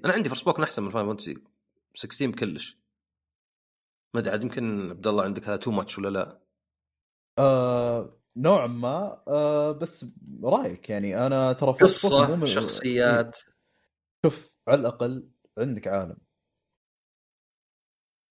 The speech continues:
Speaker 2: تحس بشعور العالم موجود. بس، آه، سكستين شوي يعني تحسها أركيدي أكثر.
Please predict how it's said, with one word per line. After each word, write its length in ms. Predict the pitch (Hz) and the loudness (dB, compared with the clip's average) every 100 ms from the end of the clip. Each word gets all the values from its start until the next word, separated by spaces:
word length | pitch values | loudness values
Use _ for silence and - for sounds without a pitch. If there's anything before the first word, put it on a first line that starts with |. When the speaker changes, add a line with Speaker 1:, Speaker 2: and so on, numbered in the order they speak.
| - - | -18 -16
Speaker 2:
تحس 380 | - - 156 - | -6 -4 -4 -6
بشعور 380 | - 113 117 107 | -4 2 4 4
العالم 320 | 90 98 87 | 0 0 -2
موجود. 480 | 90 92 92 80 - - | -4 -6 -6 -8 -10 -12
بس، 320 | 92 98 - | -8 -6 -2
آه، 760 | 104 101 98 95 92 95 92 90 - _ _ | 2 4 4 2 0 -4 -6 -10 -16 _ _
سكستين 600 | - 131 233 185 143 127 | -8 0 2 2 0 -4
شوي 440 | - 175 170 113 98 | -4 0 2 2 0
يعني 180 | 98 | -2
تحسها 560 | 104 151 143 117 104 101 | -2 -2 0 2 2 2
أركيدي 480 | 107 - 135 107 87 | 0 0 -2 0 -4
أكثر. 320 | - - - | -6 -12 -16